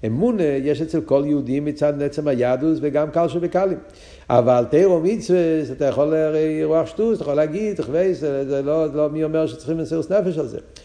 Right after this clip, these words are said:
ואף על פי כן, המסירות נפש היה גם על תורה ומצוות. זה חידוש יותר גדול. ועד שהיא כאילו, כאילו, ברבים, ללמוד תורה במסירות נפש, אז הרב אומר פה באור עשרים ותשע,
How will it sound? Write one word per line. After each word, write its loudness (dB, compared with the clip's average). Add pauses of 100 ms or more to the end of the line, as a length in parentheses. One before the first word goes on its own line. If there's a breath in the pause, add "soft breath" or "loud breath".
(280 loud breath)
ואף 4
על 2
פי -4
כן, 2
המסירות 0
נפש 2
היה 2
גם 2
על 0
תורה 0
ומצוות. -6 (160)
זה -4
חידוש -4
יותר -2
גדול. -4 (520 loud breath)
ועד 0
שהיא -2
כאילו, 0
כאילו, -2 (140)
ברבים, 0
ללמוד 0 (100)
תורה 0
במסירות -4
נפש, 0 (240 loud breath)
אז 2
הרב 6
אומר 0
פה 2
באור 2
עשרים -4
ותשע, 2